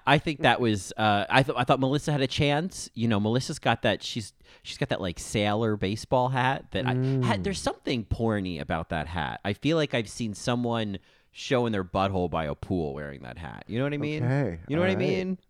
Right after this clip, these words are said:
Speaker 2: Yep, I, I think I know what you mean. Yeah.
Speaker 1: Yeah, so I just, I don't know. I thought, well, you know, Melissa's got that butthole hat on. She might win.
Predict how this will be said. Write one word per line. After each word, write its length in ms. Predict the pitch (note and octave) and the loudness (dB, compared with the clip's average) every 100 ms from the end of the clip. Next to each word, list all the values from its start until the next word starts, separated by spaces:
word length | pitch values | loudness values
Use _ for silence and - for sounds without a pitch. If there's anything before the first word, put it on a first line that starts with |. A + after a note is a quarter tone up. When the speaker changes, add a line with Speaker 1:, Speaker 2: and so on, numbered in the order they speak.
| - | -4
Speaker 2:
Yep, 340 | A2+ E3 - - | 0 0 -2 -6
I, 180 | A#2 A2+ - | -4 -4 -6
I 60 | A2 | -8
think 240 | - F3 | -6 -4
I 60 | A2 | -2
know 100 | F2 | -2
what 160 | E2 | -6
you 60 | D#2 | -8
mean. 240 | D#2 E2 - - - | -8 -10 -14 -16 -10
Yeah. 40 | |
Speaker 1:
Yeah, 360 | C#3 D3+ D#2+ D2+ - | -4 0 0 -4 -6
so 260 | - D#3+ | 4 6
I 80 | D#3+ | 8
just, 260 | D#3+ F3+ - | 6 2 2
I 80 | D3 | 2
don't 120 | D#3 | 4
know. 300 | C#3+ F2 E2+ - | 6 4 4 4
I 140 | A2+ | 4
thought, 260 | - A#2+ A2+ | 6 4 4
well, 200 | C#3 D3+ | 2 2
you 80 | D3+ | 0
know, 100 | D#3+ | 0
Melissa's 340 | D3 D#3 D#3 | 0 -2 -4
got 200 | - C3 | -4 -4
that 160 | B2+ A#2 | -2 -2
butthole 320 | A#2+ A2 D2+ | -2 -2 -4
hat 160 | D#2+ D#2+ | -4 -4
on. 160 | C#2+ | -6
She 160 | D#2 - | -8 -6
might 240 | F#2+ F#2 | -4 -4
win. 440 | D#2+ C#2 D2 F#2 | -4 -6 -6 -8